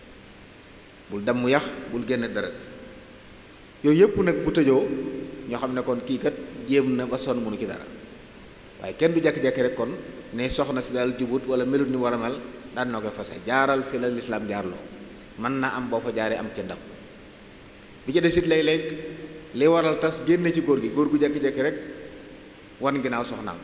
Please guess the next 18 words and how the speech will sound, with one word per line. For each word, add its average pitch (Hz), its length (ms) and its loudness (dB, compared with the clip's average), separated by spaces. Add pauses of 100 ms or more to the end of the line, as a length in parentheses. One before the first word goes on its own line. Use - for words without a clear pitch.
(1800)
Fonkoon 123 320 0
ko 117 120 0
lool, 127 240 6
jekki-jekki 123 420 -2
tëggatu 123 300 -2
ko 113 100 -4
fenn, 123 380 -2
bàyyeetu 117 320 0
ko 120 100 -2
xel, 127 220 -2 (640)
di 123 80 -4
ko 127 80 4
xañ 127 200 0
ay 120 120 0
àqam 127 360 0
wala 131 160 4
yu 135 80 6
mel 120 140 0